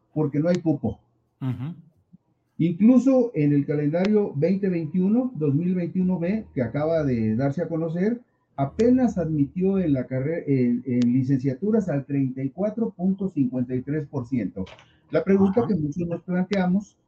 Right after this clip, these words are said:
Speaker 1: es, ¿cómo es posible que la universidad destine más de quinientos millones para un corporativo de empresas universitarias y todos los años rechace más del sesenta por ciento de los estudiantes que aspiran a una licenciatura porque no hay cupo?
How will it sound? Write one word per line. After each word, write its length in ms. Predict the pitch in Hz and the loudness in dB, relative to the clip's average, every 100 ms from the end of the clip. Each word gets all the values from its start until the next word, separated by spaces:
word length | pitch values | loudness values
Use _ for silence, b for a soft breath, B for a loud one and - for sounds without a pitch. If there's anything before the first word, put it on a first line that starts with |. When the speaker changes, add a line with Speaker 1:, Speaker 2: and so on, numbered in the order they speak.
| _ | _
Speaker 1:
es, 320 | 143 165 - _ _ _ _ _ _ - - _ | -2 -2 -6 _ _ _ _ _ _ -20 -20 _
¿cómo 200 | 202 214 | 6 8
es 80 | 240 | 8
posible 440 | 247 233 240 233 | 10 10 10 6
que 80 | 208 | 6
la 120 | 190 | 2
universidad 720 | 165 160 165 185 180 190 185 | 2 2 2 0 0 2 0
destine 720 | 170 156 - 220 214 196 175 147 | -2 -6 2 4 4 2 0 -2
más 280 | 151 185 | -2 0
de 120 | 196 196 | 0 0
quinientos 560 | 165 170 190 190 180 | -2 0 0 -2 -2
millones 600 | 180 185 196 185 175 151 | 0 0 0 -2 -4 -8
para 680 | - 131 120 120 117 110 - | -6 -4 -4 -4 -4 -4 -6
un 400 | - 175 202 190 - | -2 -2 0 -4 -4
corporativo 680 | 147 135 139 131 127 190 196 | -4 -4 -4 -6 -4 -4 -2
de 80 | 170 | -6
empresas 420 | 143 170 180 175 | -8 -4 -4 -2
universitarias 960 | 185 170 156 185 180 185 160 170 180 _ _ _ _ _ _ _ _ - | -2 -2 -6 -6 -4 -4 -4 -6 -10 _ _ _ _ _ _ _ _ 0
y 640 | 196 220 233 226 226 226 196 | 6 6 6 6 4 4 2
todos 220 | 208 220 | 2 4
los 160 | 208 | 2
años 320 | 196 202 208 185 | 2 0 0 -2
rechace 480 | 175 - 214 214 | -2 0 0 0
más 300 | 202 180 190 | 0 2 0
del 180 | 185 190 | 0 -2
sesenta 560 | - 151 190 190 190 185 | -2 -4 -2 -2 -2 -6
por 160 | 160 | -6
ciento 320 | 139 170 170 170 | -8 -10 -12 -6
de 120 | 151 | -2
los 180 | 131 135 | -2 -4
estudiantes 800 | 131 185 180 170 160 170 151 - | -6 -4 -2 -2 -4 -8 -12 -8
que 80 | 120 | -8
aspiran 460 | 113 160 175 165 | -6 -8 -6 -2
a 60 | 139 | -2
una 200 | 151 165 | -2 -2
licenciatura 720 | 165 147 170 185 175 180 185 | -6 -8 -6 -6 -4 -4 -4
porque 220 | 143 131 | -6 -4
no 80 | 135 | -2
hay 100 | 143 | 0
cupo? 380 | 226 247 180 | -2 0 -2